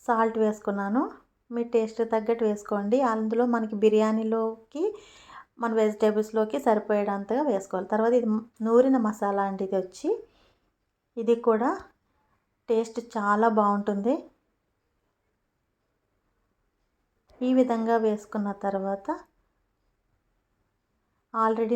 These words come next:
నానబెట్టుకున్న రైస్ని ఇప్పుడు మన బిర్యానీలో వేసేసుకుందాం. ఫస్ట్గా కొద్దిగా వాటర్ వేసుకుని ఒకసారి కలుపుకుందాము వెజిటేబుల్స్ అన్నిటిని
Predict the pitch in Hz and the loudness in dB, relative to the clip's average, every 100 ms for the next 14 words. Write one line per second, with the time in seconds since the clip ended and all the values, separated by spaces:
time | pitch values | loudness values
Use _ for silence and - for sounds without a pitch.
0 | 220 208 208 208 208 208 208 254 - - | 0 0 2 -2 -2 -4 0 -2 -2 -14
1 | _ _ _ _ 220 214 214 208 214 214 | _ _ _ _ -4 -2 -2 -2 -4 -2
2 | 240 370 - _ _ _ _ _ 233 220 | -2 -2 -4 _ _ _ _ _ -8 0
3 | 220 214 214 214 247 262 202 196 190 - | 4 4 4 0 2 2 0 -4 -10 -10
4 | 196 202 226 220 247 247 254 220 226 220 | -10 2 2 2 0 2 4 4 4 2
5 | 208 202 208 214 202 202 220 240 427 - | 2 0 0 -2 -2 -4 -2 -2 -4 -12
6 | _ _ _ _ _ _ _ _ _ _ | _ _ _ _ _ _ _ _ _ _
7 | 214 - 208 214 214 220 214 226 220 202 | -16 -4 0 0 2 0 0 0 0 0
8 | 196 190 269 - - _ _ _ - 220 | -2 -2 -4 -4 -18 _ _ _ -4 -4
9 | 208 214 208 202 208 202 202 208 | 0 0 0 -2 -4 -4 -6 -6